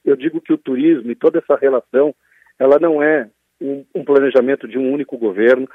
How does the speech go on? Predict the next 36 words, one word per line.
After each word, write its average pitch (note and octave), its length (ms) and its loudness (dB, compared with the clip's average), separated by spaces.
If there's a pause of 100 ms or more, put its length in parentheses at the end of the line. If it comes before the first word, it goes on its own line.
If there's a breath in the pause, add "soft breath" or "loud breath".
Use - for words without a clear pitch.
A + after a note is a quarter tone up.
(220 loud breath)
Nós B2 240 -2
estamos D#3 380 0
num, C#3+ 440 -2
num C3+ 100 -2
estado C#3 440 2
onde C3 320 -2
fazem B2+ 300 0
mais C#3 220 -2
de C3 80 -20
quinze C3+ 340 -4
anos C#3+ 220 0
que - 80 -20
não B2 120 -8
tem C3 160 -10
um C3 60 -10
plano B2 300 -6
estadual A#2+ 420 -6
de - 140 -20
turismo. A#2 400 -14 (400 soft breath)
Então, E3 260 2
esses G#3+ 260 0
assuntos, D#3+ 540 -2
eles C3+ 220 -10
estão E3+ 340 -4
totalmente D3+ 640 -2
conectados, A#2 640 -6 (540)
né? C3+ 220 -10 (420 loud breath)
Então, D3+ 560 2
isso E3+ 220 -6
tem E3 180 -2
que - 100 -16
ser E3 100 -2
tratado C#3+ 500 0
de C3 100 -12
uma D3+ 100 -8
maneira C3+ 360 -2